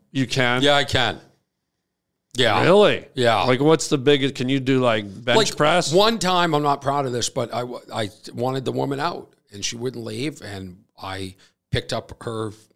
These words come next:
Speaker 2: pants with my junk. And I
Speaker 1: You picked up her pant, or you picked up her
Speaker 2: No,
Speaker 1: and just put her out
Speaker 2: no.
Speaker 1: the door?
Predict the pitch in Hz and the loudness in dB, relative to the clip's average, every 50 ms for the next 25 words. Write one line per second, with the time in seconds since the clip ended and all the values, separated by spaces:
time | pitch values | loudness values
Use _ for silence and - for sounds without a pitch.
0 | _ _ _ _ _ _ _ _ - 156 151 156 147 127 - - - - - 113 | _ _ _ _ _ _ _ _ -8 -6 -6 -6 -8 -8 -8 -8 -8 -6 -8 -8
1 | 110 - 110 101 92 92 85 - - _ _ _ _ _ _ _ _ _ _ _ | -8 -6 -6 -6 -6 -6 -8 -10 -16 _ _ _ _ _ _ _ _ _ _ _
2 | _ _ _ _ _ _ _ _ _ _ - - 104 85 120 143 - - - _ | _ _ _ _ _ _ _ _ _ _ -8 -6 -6 -6 -8 -10 -12 -16 -20 _
3 | _ _ _ _ _ _ _ _ _ _ _ _ _ _ _ _ _ _ - 98 | _ _ _ _ _ _ _ _ _ _ _ _ _ _ _ _ _ _ -20 -16
4 | 98 104 120 - _ _ _ _ _ _ _ _ _ _ _ _ _ _ _ _ | -14 -14 -14 -14 _ _ _ _ _ _ _ _ _ _ _ _ _ _ _ _
5 | _ _ _ _ _ _ - 147 151 - - 165 160 - - 160 147 - 147 131 | _ _ _ _ _ _ -4 -2 -2 0 2 0 2 2 2 2 4 2 2 2
6 | - 151 165 175 147 156 165 151 139 - - 147 156 - - 160 143 - - - | 2 0 2 2 4 4 4 4 4 4 4 2 2 2 2 0 0 0 0 0
7 | - 175 196 185 151 127 95 80 - 156 170 196 208 196 - 147 147 127 - - | 2 4 6 6 6 4 2 0 0 2 4 4 4 4 4 4 2 2 0 -2
8 | - 139 151 147 147 143 143 143 151 143 147 131 110 143 147 147 131 110 87 - | 2 4 4 6 6 6 6 4 4 4 4 4 4 6 6 6 6 4 2 0